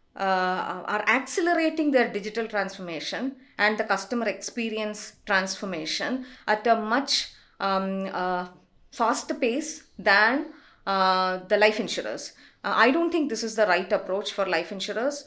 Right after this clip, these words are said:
Uh, I think life insurers have a lot of catch up to do here, and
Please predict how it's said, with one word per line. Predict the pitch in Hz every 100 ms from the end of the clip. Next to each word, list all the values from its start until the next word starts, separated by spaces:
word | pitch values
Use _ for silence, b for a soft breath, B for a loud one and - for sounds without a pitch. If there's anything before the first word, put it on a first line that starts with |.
| B B
Uh, | 185 185
I | 208
think | 208 277
life | 208 214 247
insurers | 233 233 233 233
have | 214 196
a |
lot | 185 196
of | 190 -
catch | 214 190 -
up | 262
to | -
do | 202 196
here, | 196 190 160 214 B B -
and | 202 208